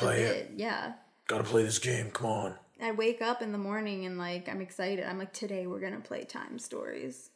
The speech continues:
Speaker 2: Yeah. Yes, that one's highly, highly recommended. Um, far more expensive <laughs> than playing a game of Charterstone. For
Speaker 1: Oh,
Speaker 2: sure, 'cause
Speaker 1: yeah.
Speaker 2: it's,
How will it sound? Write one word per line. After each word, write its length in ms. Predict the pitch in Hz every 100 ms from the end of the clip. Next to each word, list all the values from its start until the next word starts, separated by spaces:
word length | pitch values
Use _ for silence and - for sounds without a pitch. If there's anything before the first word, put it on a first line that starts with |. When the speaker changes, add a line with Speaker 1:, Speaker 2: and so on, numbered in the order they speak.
| -
Speaker 2:
Yeah. 300 | 71 73 - - - _ _ _ _ _ -
Yes, 220 | 80 -
that 140 | 85
one's 160 | 67 -
highly, 360 | - 52 55 - -
highly 300 | 71 60 50
recommended. 720 | 50 - - - - 50 - _ _ _ -
Um, 380 | 87 90 87 82 - _ _
far 380 | - - 131 175
more 180 | 190 175
expensive 1040 | 120 - - 110 151 - - - 165 - - - -
<laughs> 200 | _ -
than 220 | 120 104
playing 380 | 101 104 90 87
a 40 |
game 260 | 82 85 82
of 100 | 85
Charterstone. 680 | - 82 78 73 - 67 73 107 - _ _ _ _
For 160 | 226 147
Speaker 1:
Oh, 20 |
Speaker 2:
sure, 360 | 98 110 87 85
'cause 200 | 92 98
Speaker 1:
yeah. 80 | 82
Speaker 2:
it's, 280 | - -